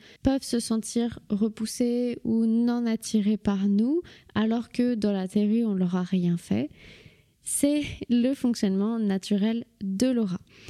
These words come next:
Bien évidemment, comme toujours, il s'agit d'une pièce à deux faces. Donc si cette partie-là peut être parfois vécue un peu difficile, bien évidemment, non seulement elle est là pour une raison,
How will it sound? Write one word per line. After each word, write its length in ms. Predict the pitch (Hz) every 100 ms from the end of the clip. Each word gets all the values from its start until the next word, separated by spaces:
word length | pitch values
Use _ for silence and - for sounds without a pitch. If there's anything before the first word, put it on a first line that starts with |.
| - - - -
Bien 240 | 190 214
évidemment, 460 | 214 196 190 190 254
comme 240 | 269 240
toujours, 320 | - 220 233
il 100 | 233
s'agit 300 | 208 208 196
d'une 160 | 196 190
pièce 280 | - 208 -
à 120 | 180
deux 240 | 170 196
faces. 600 | 196 - 185 240 320 - -
Donc 180 | 202 208
si 220 | - 269
cette 260 | 262 254 -
partie-là 480 | 254 - 247 233 240
peut 260 | - 226 -
être 280 | 226 -
parfois 320 | - 202 - 202
vécue 340 | 190 185 226
un 140 | 202
peu 160 | 190 202
difficile, 560 | 185 185 190 - 247 226
bien 180 | 214
évidemment, 480 | 196 190 185 196 190
non 140 | 196 233
seulement 320 | 247 220 214
elle 80 | 196
est 80 |
là 100 | 190
pour 220 | 190 180 170
une 100 | 165
raison, 400 | 170 180 226